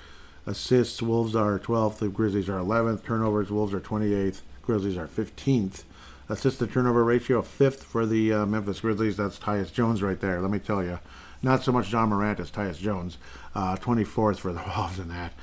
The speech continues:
Fourth for the Wolves in blocks, second in, in the N B A for the Grizzlies. Interesting. And steals,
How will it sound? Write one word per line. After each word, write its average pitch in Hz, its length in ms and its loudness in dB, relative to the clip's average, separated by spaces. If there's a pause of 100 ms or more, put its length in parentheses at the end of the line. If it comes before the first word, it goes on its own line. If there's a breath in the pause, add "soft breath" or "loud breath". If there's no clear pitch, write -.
(280 loud breath)
Fourth 123 300 6
for 123 120 2
the 117 80 4
Wolves 110 260 2
in 85 80 -8
blocks, 98 380 -2
second 110 360 -4
in, 92 320 -6 (280)
in 98 100 -6
the 98 60 -4
N 98 120 -2
B 95 160 0
A 87 200 -4 (440)
for 98 100 -2
the 82 100 -6
Grizzlies. 82 560 -6
Interesting. 90 560 -4 (480 loud breath)
And 107 120 -2
steals, 123 540 2